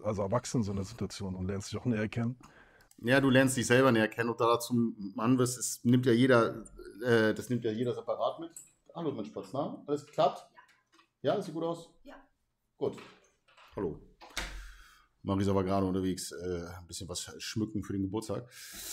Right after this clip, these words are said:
Speaker 2: Ja, also vierundzwanzig Stunden, ja, Isolationshaft gibt es, das ist ja eine Sicherheits-, äh, Sicherheitsmaßnahme, das wird der Kasra vorher gewusst haben. Äh, du kriegst trotzdem eine Stunde Hofrunde alleine, der wird irgendwo separat untergebracht worden sein.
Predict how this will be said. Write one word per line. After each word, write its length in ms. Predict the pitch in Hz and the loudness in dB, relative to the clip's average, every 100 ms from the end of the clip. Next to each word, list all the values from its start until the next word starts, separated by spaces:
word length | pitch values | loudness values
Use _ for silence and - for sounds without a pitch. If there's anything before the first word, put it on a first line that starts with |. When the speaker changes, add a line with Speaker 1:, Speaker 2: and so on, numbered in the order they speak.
| - | 2
Speaker 2:
Ja, 380 | 120 147 151 - | 10 12 12 8
also 200 | 127 135 | 4 4
vierundzwanzig 420 | 127 156 156 147 - | 6 4 4 0 2
Stunden, 320 | 156 160 156 | 2 0 -2
ja, 260 | 147 139 - - | 0 0 0 -10
Isolationshaft 680 | 165 139 139 151 147 135 127 | 0 2 4 4 4 4 2
gibt 180 | 147 147 | -2 -4
es, 100 | 208 | -4
das 140 | 165 - | -4 -4
ist 120 | - | 0
ja 60 | 127 | 2
eine 100 | 120 | 0
Sicherheits-, 560 | 139 156 143 151 - | 0 0 2 0 -2
äh, 180 | 143 131 | -2 -2
Sicherheitsmaßnahme, 920 | 117 127 139 135 147 147 143 147 165 | -2 -2 -2 0 -2 -2 -4 -4 -4
das 280 | 160 - - - - | -6 -6 -8 -16 -10
wird 260 | 117 123 123 | -4 0 2
der 380 | 113 113 139 123 | 2 2 -4 -2
Kasra 320 | 123 120 117 | 0 2 0
vorher 260 | 127 120 110 | 2 4 4
gewusst 340 | 110 123 - | 0 -4 -2
haben. 380 | 131 151 160 156 | 0 0 0 -4
Äh, 220 | - 120 | -4 -4
du 60 | - | -4
kriegst 240 | 123 - | -10 -4
trotzdem 300 | 127 - 117 | -2 0 0
eine 100 | 117 | 0
Stunde 280 | - 123 107 | 2 2 2
Hofrunde 460 | 139 - 143 143 | 0 0 0 2
alleine, 320 | 139 135 139 127 | 2 2 2 0
der 140 | 117 | -2
wird 100 | 120 | -4
irgendwo 240 | 123 113 | -4 -6
separat 400 | 113 110 110 110 | -6 -6 -2 -2
untergebracht 580 | - 143 139 135 139 - | -2 -4 -4 -4 -6 -4
worden 240 | 135 131 131 | -6 -2 -2
sein. 320 | 131 131 | -2 -2